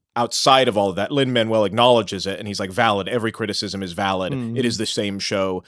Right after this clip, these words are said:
Speaker 1: It is different times. Please let it be a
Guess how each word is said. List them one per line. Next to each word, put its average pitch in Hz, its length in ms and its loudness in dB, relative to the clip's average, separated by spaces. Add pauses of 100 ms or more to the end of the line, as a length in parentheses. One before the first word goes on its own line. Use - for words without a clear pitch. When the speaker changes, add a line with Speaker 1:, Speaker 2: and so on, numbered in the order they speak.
(200)
Speaker 1:
It 104 100 -4
is 98 160 -2
different 95 340 -6
times. 98 360 -4
Please 107 380 -2
let 104 180 0
it 98 120 -10
be 95 440 -4 (360)
a 98 380 -4